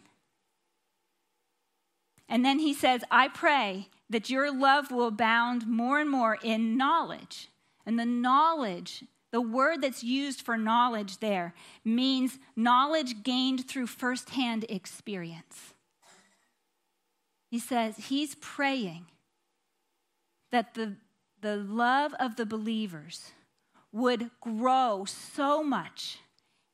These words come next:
in their firsthand experience of Jesus, their love for Jesus, and their love for one another.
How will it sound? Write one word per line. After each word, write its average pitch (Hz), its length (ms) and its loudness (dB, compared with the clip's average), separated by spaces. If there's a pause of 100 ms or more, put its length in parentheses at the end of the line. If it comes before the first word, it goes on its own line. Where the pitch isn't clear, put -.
in 247 260 0
their 214 200 -2
firsthand 285 880 -4
experience - 1200 -12 (1120)
of 175 140 -8
Jesus, - 600 -16 (720)
their 196 160 -4
love 202 300 -2
for 202 320 -10
Jesus, 196 640 -10 (720)
and 214 100 -2
their 214 160 -2
love 208 300 -2
for - 220 -10
one 190 200 -6
another. 170 440 -10